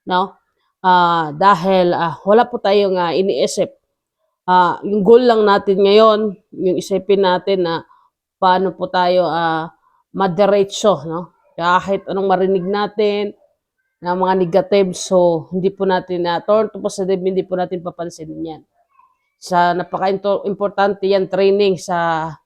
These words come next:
ah, sarili natin. So, ah, training sa mindset natin, sa ating isip, no, na,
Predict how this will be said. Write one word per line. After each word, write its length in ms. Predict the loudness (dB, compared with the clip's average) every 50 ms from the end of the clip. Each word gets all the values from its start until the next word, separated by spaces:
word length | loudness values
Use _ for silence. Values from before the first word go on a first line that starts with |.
| _ _ _ _ _ _ _ _ _ _
ah, 140 | -4 -4 -4
sarili 420 | -2 0 0 0 2 0 -2 -4
natin. 320 | -4 -6 -6 -6 -4 -4 -4
So, 220 | -6 -2 0 2 4 6 6 6 4 4 2 -4 -6 -10 -14 _ _ _ _ _ _ _ _ _ _ _ -10
ah, 100 | -6 0
training 400 | 4 4 6 6 6 4 2 2
sa 320 | 2 2 4 4 4 2
mindset 560 | 0 0 0 2 0 0 0 -2 -6 -6 -6
natin, 400 | -6 -4 -4 -4 -4 -6 -8 -8
sa 240 | -10 -10 -8 -8 -8
ating 240 | -6 -6 -6 -2 0
isip, 400 | 0 0 0 -2 -4 -6 -6 _ -8
no, 160 | -6 -4 -4 -4
na, 320 | -2 -2 -4 -4 -6 -8